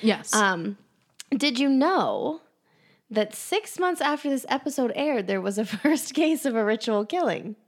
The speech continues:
Speaker 1: Really?
Speaker 2: Yes. Um, it was a, a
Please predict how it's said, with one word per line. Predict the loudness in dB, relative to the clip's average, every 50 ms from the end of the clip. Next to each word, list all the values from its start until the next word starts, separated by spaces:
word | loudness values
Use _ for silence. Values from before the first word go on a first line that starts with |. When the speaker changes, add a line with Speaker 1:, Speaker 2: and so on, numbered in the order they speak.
| _
Speaker 1:
Really? | 0 2 2 4 2 2 0 -2 -4 -6 -4
Speaker 2:
Yes. | 0 0 2 2 2 0 -2 -4 -12 -18 -18 -18 -20 -20 -20 _ -20 -20 -20 -20 -20 -8 -2
Um, | 0 0 0 0 0 -2 -4 -6 -6 -8 -10 -14 _ -20 _ _ _ _ _ _ _ _ _ -20 -20 _ -20 -20 -20 _ _ _ _ _ _ _ _ _ _ _ -20 -20 -20 -20 -20 _ _ _ _ _ _ _ _ _ _ _
it | 0 0 2
was | 2 2 2
a, | 2 4 4 4 2 2 -2 -2 -4
a | -4